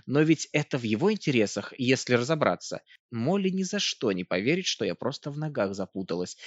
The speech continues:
решит, что ректор нашёл способ избавиться от нежеланной супруги. Ну, кажется, всё. Трапери вытер со лба пот. Голос его прерывался. Неужто так сильно утомился?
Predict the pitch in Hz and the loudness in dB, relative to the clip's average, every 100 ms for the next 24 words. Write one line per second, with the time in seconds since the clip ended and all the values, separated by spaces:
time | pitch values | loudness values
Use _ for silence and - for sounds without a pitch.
0 | - - 135 - 226 - - 196 196 190 | -14 -4 -2 -2 -2 -4 0 2 2 2
1 | 175 190 208 - 208 202 185 208 196 - | 2 0 -2 -2 -2 0 -2 -4 -8 -8
2 | - 202 107 104 - 107 104 135 175 175 | 0 2 2 -2 -2 -4 0 2 0 -2
3 | - - 151 156 156 131 127 110 127 175 | -4 -4 -4 -2 -2 0 0 0 -2 -4
4 | 170 165 - 175 - 123 92 - - _ | -6 -6 -8 -12 -6 -6 -6 -10 -18 _
5 | _ _ _ 98 117 143 147 139 - 143 | _ _ _ -2 -2 0 0 0 -2 -4
6 | - - 87 80 - - _ _ _ - | -2 -2 -2 -6 -10 -20 _ _ _ -8
7 | 98 104 95 156 160 135 113 - 101 95 | -6 -4 -2 -2 -2 -4 -4 -4 -4 -4
8 | 95 92 - - - _ _ - _ 165 | -4 -6 -8 -18 -18 _ _ -20 _ 0
9 | 180 160 - 110 127 - 135 139 120 104 | 0 -2 -2 0 -2 0 0 0 -4 -4
10 | 101 98 - 98 101 _ _ 104 98 117 | -4 -6 -8 -10 -10 _ _ -8 -6 -6
11 | - - 175 - - 185 180 175 196 190 | -8 -8 -10 -8 -6 -4 -4 -4 -2 -2
12 | 147 - - - | -2 -4 -10 -14